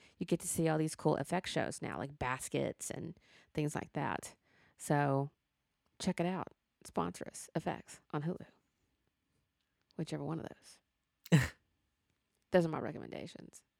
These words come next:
Speaker 2: Devs. We saw
Speaker 1: <gasps>
Speaker 2: Devs.
Speaker 1: We saw Devs. What do you think of Devs?
Speaker 2: I thought it was really cool.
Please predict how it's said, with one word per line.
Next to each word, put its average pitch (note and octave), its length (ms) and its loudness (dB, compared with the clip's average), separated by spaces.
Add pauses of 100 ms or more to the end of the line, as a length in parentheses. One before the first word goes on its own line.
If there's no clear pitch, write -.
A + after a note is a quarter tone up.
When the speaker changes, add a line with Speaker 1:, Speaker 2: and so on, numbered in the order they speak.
(540)
Speaker 2:
Devs. C3+ 720 8 (160)
We B2+ 80 -6
saw C3+ 160 4
Speaker 1:
<gasps> - 0 -
Speaker 2:
Devs. A#2 480 4
Speaker 1:
We C#4+ 80 2
saw F#4 240 12
Devs. B3 320 8
What C#4 80 4
do D#4+ 60 6
you F4 60 8
think E4+ 160 6
of A#3+ 60 4
Devs? E3+ 540 6
Speaker 2:
I A#2+ 80 2
thought G3 160 4
it F3+ 40 4
was C#3+ 160 2
really C#3+ 240 6
cool. G#2 500 2